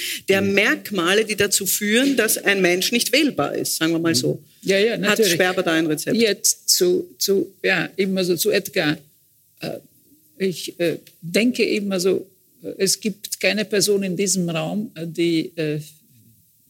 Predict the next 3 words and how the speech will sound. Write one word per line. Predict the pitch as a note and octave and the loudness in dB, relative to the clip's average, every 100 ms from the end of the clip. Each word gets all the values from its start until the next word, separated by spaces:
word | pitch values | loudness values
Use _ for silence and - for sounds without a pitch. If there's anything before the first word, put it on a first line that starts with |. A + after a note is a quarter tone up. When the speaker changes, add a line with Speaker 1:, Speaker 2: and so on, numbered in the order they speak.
| _ _ _ _ - - | _ _ _ _ -20 -10
Speaker 3:
in | F3 - | -8 -2
irgendeiner | A#3 A3 F3+ D3 F3 D#3+ D3 | 0 0 0 -2 -2 0 -2
Form | - - E3 D3 C#3+ C#3+ | -2 -2 -2 -2 -4 -6